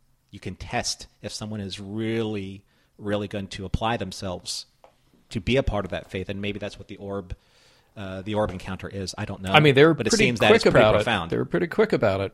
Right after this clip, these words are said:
Speaker 2: with this guy. So
Speaker 1: Well, he's got the major on his side.
Speaker 2: Yeah, that's true.
Speaker 1: Right?
Speaker 2: That's true.
Speaker 1: That's, I mean, you can get fast-tracked when you have somebody like her speaking on your behalf.
Speaker 2: Yeah.
Speaker 1: But you know what's neat, though? I, I,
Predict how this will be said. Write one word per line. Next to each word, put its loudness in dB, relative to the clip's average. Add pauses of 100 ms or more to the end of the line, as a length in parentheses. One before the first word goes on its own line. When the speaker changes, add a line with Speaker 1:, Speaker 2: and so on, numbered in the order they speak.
Speaker 2:
with -6
this 2
guy. -4 (380)
So -2 (120)
Speaker 1:
Well, -2
he's 2
got -4
the -8
major 2
on -2
his -8
side. 0
Speaker 2:
Yeah, 8
that's -2
true. -8 (100)
Speaker 1:
Right? -4
Speaker 2:
That's -6
true. -14 (200)
Speaker 1:
That's, -6 (140)
I -2
mean, 0
you 0
can 0
get 2
fast-tracked 0
when -8
you -4
have -6
somebody -6
like -6
her -8 (240)
speaking -4
on -2
your -2
behalf. -4
Speaker 2:
Yeah. -2 (340)
Speaker 1:
But 4
you 6
know 8
what's 6
neat, 4
though? 6
I, 4
I, 6